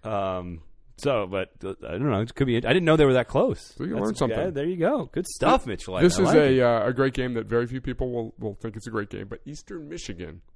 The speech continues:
Speaker 1: Chris
Speaker 2: at
Speaker 1: Creighton.
Speaker 2: San Diego State.
Speaker 1: Oh, that's very good.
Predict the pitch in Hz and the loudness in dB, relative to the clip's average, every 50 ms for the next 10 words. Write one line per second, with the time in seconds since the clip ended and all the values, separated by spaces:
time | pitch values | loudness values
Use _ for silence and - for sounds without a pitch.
0 | - - - 107 104 123 143 113 104 101 104 127 143 139 139 143 135 135 135 135 | -20 -8 -4 -2 0 2 4 4 2 2 0 -2 -2 -4 -4 -4 -4 -2 -2 -2
1 | 131 120 123 120 - - - 120 104 - - _ _ - - 165 180 220 - 226 | -2 -2 -2 -4 -4 -6 -6 -4 -4 -4 -6 _ _ -2 2 4 4 4 4 2
2 | 277 302 320 247 170 120 - - - | 0 0 2 2 2 2 2 0 -8